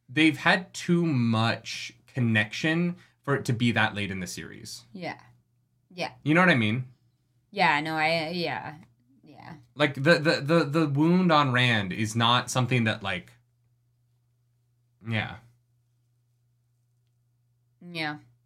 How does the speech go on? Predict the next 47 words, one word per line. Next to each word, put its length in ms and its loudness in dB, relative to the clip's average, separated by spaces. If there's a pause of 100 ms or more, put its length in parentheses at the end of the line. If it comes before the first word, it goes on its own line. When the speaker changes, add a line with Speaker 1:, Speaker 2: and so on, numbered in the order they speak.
(920)
Speaker 1:
Yeah, 260 2
I, 240 4
I 40 4
just, 200 -2
I, 120 2
I, 100 4 (220)
I, 140 2
I 60 0
think 220 -4
that 120 0
if 140 0
it 120 -2
was 320 2
their, 200 4 (120)
their, 220 0
their 180 -2 (220)
crossing 360 -2
of 80 -2
the 80 -6
streams 280 -2
of 120 -6
Balefire, 420 -2
that 60 -6
just 100 -12
doesn't 160 -6
really 160 -2
make 160 -8
sense 280 -10
to 80 -18
me. 240 -16 (120)
Speaker 2:
N-, 340 -20
no, 400 -4
Speaker 1:
'Cause 100 -4
it's 120 0
not 180 6
Speaker 2:
honestly, 60 4
Speaker 1:
about 180 0
each 80 -6
Speaker 2:
like, 20 -12
Speaker 1:
other, 240 0
Speaker 2:
that's 220 -4
Speaker 1:
right? 80 -12
Speaker 2:
kinda, 240 -8
like, 200 -12 (180)
that's 220 -14
kinda 220 -16
weird, 280 -14